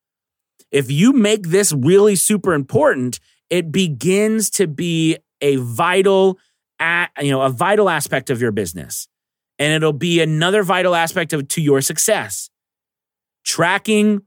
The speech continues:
what you have done, reviewing it,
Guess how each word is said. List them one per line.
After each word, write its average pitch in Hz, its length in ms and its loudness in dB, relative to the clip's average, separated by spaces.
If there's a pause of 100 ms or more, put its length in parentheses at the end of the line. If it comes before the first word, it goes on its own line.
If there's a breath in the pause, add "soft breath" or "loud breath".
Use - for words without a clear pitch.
(140)
what 135 300 0
you 226 160 2
have 233 220 0
done, 151 500 0 (480)
reviewing 143 680 2
it, 143 360 -4